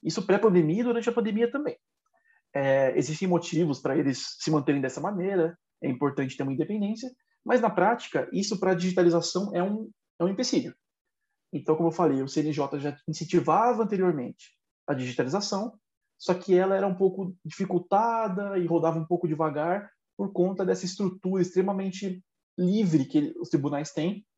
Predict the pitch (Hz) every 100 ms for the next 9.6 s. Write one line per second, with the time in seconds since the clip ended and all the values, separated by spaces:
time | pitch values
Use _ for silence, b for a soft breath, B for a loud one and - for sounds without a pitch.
0 | _ _ - 214 220 226 208 214 190 185
1 | 185 175 170 156 180 214 269 277 285 -
2 | 214 208 208 180 190 - 190 240 - -
3 | _ _ _ _ _ _ _ b b b
4 | b 190 220 214 233 247 233 226 208 127
5 | 123 170 175 180 214 - - - 156 139
6 | 160 180 180 - 165 190 208 214 254 233
7 | 220 269 240 185 - - _ _ _ _
8 | 233 220 - 240 240 190 190 220 214 196
9 | 202 247 254 - - -